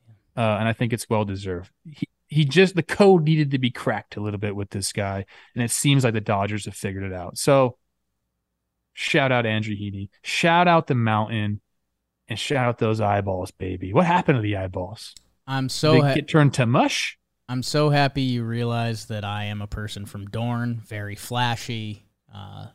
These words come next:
Speaker 2: sex and fighting, will die. Um, and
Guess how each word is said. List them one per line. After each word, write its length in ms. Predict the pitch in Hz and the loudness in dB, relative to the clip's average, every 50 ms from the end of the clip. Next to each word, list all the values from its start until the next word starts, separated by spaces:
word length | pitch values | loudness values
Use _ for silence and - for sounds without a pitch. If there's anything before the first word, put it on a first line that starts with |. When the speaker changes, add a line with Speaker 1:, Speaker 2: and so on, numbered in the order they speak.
| _ _ | _ _
Speaker 2:
sex 600 | _ - - - - - 117 110 - - - - | _ -16 -14 -12 -10 -8 -8 -10 -8 -10 -12 -12
and 120 | 107 98 | -12 -14
fighting, 600 | - - 131 123 120 117 110 113 113 107 110 107 104 | -12 -8 -6 -6 -6 -6 -6 -8 -10 -10 -10 -12 -12
will 380 | - 113 110 113 123 127 123 123 | -14 -18 -16 -12 -8 -8 -6 -6
die. 480 | 117 110 110 101 98 101 107 113 113 - _ _ _ _ _ _ _ _ _ _ _ - | -6 -6 -6 -6 -6 -6 -6 -8 -8 -10 _ _ _ _ _ _ _ _ _ _ _ -10
Um, 540 | - 123 127 127 127 123 123 120 113 107 - _ _ _ _ _ _ _ _ _ _ _ - | -6 -4 -2 -2 0 -2 -2 -4 -6 -8 -10 _ _ _ _ _ _ _ _ _ _ _ -2
and 460 | 151 185 190 175 165 160 156 151 | 2 4 4 6 4 4 2 0